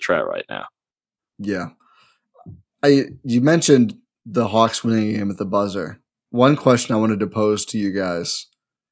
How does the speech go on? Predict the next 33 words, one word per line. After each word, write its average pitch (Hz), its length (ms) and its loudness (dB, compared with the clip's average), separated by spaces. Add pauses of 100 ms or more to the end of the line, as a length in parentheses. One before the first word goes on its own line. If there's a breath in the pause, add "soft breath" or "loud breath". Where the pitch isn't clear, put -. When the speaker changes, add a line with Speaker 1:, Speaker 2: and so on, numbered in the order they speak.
(300)
Speaker 2:
while 107 320 0
we're 95 120 -2
here, 104 460 0 (1040)
is 127 400 2
this 127 520 0 (100)
going 123 280 2
to 117 80 0
turn 117 260 0
into 110 480 -2
the 98 120 -4
nineteen 107 520 -2
Celtics 101 440 -4
series - 760 -6
all 101 260 0
over 90 220 -4
again? 78 260 -10
I 98 60 -2
know 113 180 6
the 107 120 4
comparisons 120 640 -2
have 127 100 -4
been 131 220 0
made, 120 320 2
especially 135 440 -2
right 143 220 4
after 151 260 2
the 131 100 0
loss. 117 360 0
I 101 40 -12
think 110 140 -8
some 120 160 -4
of 117 60 -2
the 113 240 0